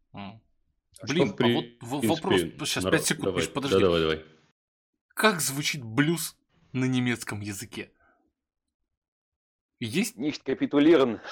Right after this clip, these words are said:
Speaker 1: Да. <laughs> Вот мне щас просто в голову эта дурацкая идея, ну, мысль зашла такая, блюз на немецком. Нет, я слышал панк-рок на эстонском.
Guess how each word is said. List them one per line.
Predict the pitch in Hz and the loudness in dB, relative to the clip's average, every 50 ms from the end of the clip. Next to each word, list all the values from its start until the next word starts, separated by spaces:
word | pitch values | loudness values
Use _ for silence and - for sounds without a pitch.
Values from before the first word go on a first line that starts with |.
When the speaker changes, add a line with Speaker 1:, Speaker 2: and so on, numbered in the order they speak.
| - - | -14 -12
Speaker 1:
Да. | - 135 113 - - | -12 -4 0 2 2
<laughs> | - - - - - - - - - - - - - - - 571 - 269 - - 453 - 240 - 415 - - - - - - - - - - - | 2 0 -4 -6 -6 -6 -6 -6 -6 -2 -2 -2 -2 4 4 4 4 4 0 -4 -2 -2 -4 -4 -4 -6 -8 -10 -10 -10 -8 -8 -8 -8 -6 -2
Вот | 156 151 175 170 175 | 2 2 2 4 6
мне | 170 170 190 | 8 8 8
щас | 185 - 185 - | 8 6 4 0
просто | - 170 165 - 165 | -2 -4 2 2 2
в | 131 123 | 2 4
голову | 123 156 196 202 151 127 | 4 4 6 6 4 2
эта | 117 - 123 | 0 0 -2
дурацкая | 110 131 143 151 160 - - - - 123 113 113 | 0 0 2 2 0 0 -2 0 2 2 2 2
идея, | 113 117 135 143 127 110 107 | 0 0 2 2 2 2 2
ну, | 120 120 | -2 -2
мысль | 110 113 131 127 - - 104 101 | -2 -2 -4 -4 -4 -6 -8 -4
зашла | 107 113 - - 170 175 | -4 -4 -2 0 0 4
такая, | 175 240 190 135 - - - - - - | 4 4 4 4 0 0 -6 -16 -12 -12
блюз | 127 123 139 143 165 220 233 - - - - | -2 0 2 4 4 4 2 0 -4 -6 -4
на | 139 143 139 143 | -2 0 0 2
немецком. | 143 147 151 151 151 139 120 - - 107 113 | 2 2 2 2 2 0 -2 -2 -4 0 2
Нет, | 151 151 - | 2 2 4
я | 120 139 151 | 2 2 0
слышал | - - 170 214 208 - 226 180 - | 0 0 -2 -2 2 2 2 2 4
панк-рок | - 156 160 170 151 - 147 143 165 156 - | 2 2 2 2 0 -2 -2 -2 -2 -2 -2
на | 156 143 | -2 -2
эстонском. | 147 - - - 143 123 - - - - 104 - - | -4 -4 -6 -6 -8 -8 -8 -8 -8 -10 -10 -12 -16